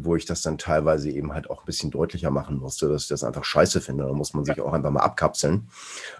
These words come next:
Speaker 1: Und, äh, da darf man ruhig mal, äh, die Kumpels sozusagen, die das so lustig finden, einfach mal ruhig mal gerne als dumme Sau bezeichnen.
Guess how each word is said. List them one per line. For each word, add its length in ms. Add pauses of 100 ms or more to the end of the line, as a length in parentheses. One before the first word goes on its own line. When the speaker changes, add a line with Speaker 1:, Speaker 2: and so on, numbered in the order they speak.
(120)
Speaker 1:
Und, 640
äh, 260
da 100
darf 220
man 120
ruhig 300
mal, 360
äh, 240
die 260
Kumpels 480
sozusagen, 480
die 80
das 140
so 100
lustig 360
finden, 260
einfach 200
mal 120
ruhig 320
mal 220
gerne 240
als 220
dumme 240
Sau 180
bezeichnen. 720